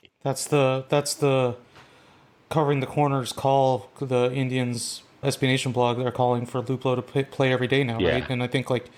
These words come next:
Speaker 1: there's a good argument for that because just, you know, if he's mashing lefties as well, he's seen righties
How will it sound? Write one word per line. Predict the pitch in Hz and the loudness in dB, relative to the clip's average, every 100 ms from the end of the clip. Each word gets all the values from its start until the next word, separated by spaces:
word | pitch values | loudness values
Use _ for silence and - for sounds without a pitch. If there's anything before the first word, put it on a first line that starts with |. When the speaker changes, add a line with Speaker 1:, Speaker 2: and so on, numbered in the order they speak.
| - - - - | -20 -20 -20 -6
Speaker 1:
there's | 135 | -2
a | 139 | 2
good | 147 | 2
argument | 135 139 123 117 | 2 2 -2 -2
for | 123 | 0
that | 120 113 - | 2 0 -4
because | - 117 - | -8 -8 -6
just, | 101 - - - - - - _ _ - - - - - - - | -6 -6 -10 -20 -20 -20 -20 _ _ -20 -20 -20 -20 -20 -18 -12
you | 143 - 139 | -10 -2 0
know, | 123 127 | 2 0
if | 131 | -2
he's | 127 | -2
mashing | 131 135 139 131 | 2 2 2 0
lefties | 123 139 - 117 | 0 0 -2 -6
as | 120 - | -6 -2
well, | 120 120 | 2 2
he's | 113 131 | 0 -4
seen | - 151 139 | -2 0 2
righties | 127 | 2